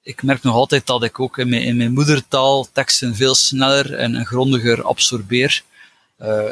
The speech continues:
dus ik denk dat het zeker van het allergrootste belang blijft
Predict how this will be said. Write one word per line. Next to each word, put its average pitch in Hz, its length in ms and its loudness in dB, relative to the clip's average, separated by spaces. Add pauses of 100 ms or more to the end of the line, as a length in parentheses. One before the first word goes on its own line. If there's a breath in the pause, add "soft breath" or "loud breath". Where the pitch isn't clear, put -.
dus 117 160 -2
ik 107 120 -6
denk 120 200 0
dat 113 200 0
het - 220 -4
zeker - 480 -4
van 113 160 -8
het 107 140 -12
allergrootste 123 760 0 (160)
belang 123 540 -2 (280)
blijft - 680 -2